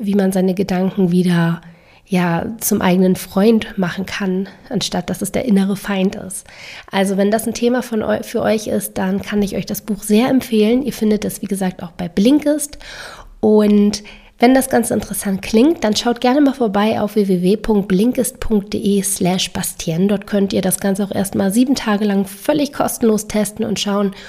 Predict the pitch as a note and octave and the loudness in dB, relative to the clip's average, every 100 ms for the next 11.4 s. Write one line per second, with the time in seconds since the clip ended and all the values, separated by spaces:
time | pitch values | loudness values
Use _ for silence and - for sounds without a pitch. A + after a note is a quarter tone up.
0 | - - - C4+ C4 B3+ G3+ - F#3 F#3+ | -20 -12 -8 0 0 0 -4 -4 -4 -4
1 | - C#4 D4 - F3+ E3+ B3 D4+ - D#3+ | 0 0 -2 -4 0 4 4 4 2 -4
2 | - - F2 D#3+ - C4 - - - - | -6 -8 -10 -4 -2 -2 -4 -12 -20 -14
3 | - G#3+ G#3+ A#3 A3+ - G3 - G#3+ - | -4 0 2 2 0 0 0 0 -6 -8
4 | - G3+ G3 - F#3 - - C4+ B3+ F3+ | -4 -2 0 -2 -6 -6 2 2 4 2
5 | F3 F#3 E3+ E3+ F3 F3+ G3 C#4 - G#3+ | -2 -2 -2 -2 -2 -2 -2 -4 -2 -4
6 | G3 - G#3+ B3 B3 A#3 A3 G#3 - - | -4 -2 -2 -2 -2 -6 -4 -6 -6 2
7 | G#3+ B3+ A#3+ G#3+ - - - - G3 G#3 | 4 4 0 -2 -8 -10 -10 -6 -4 -4
8 | - - - - - - - F#3+ F#3+ F#3 | -6 -8 -10 -14 -18 -10 0 2 2 0
9 | G3 B3 - G#3+ F#3+ F#3+ F#3+ G3 F3+ - | 2 0 0 0 2 0 -2 -2 -2 -2
10 | - D#4 D4 C4+ - A3 G#3+ - - G3 | 0 4 4 4 2 0 0 -4 -4 -2
11 | - F#3+ G#3+ | 0 2 2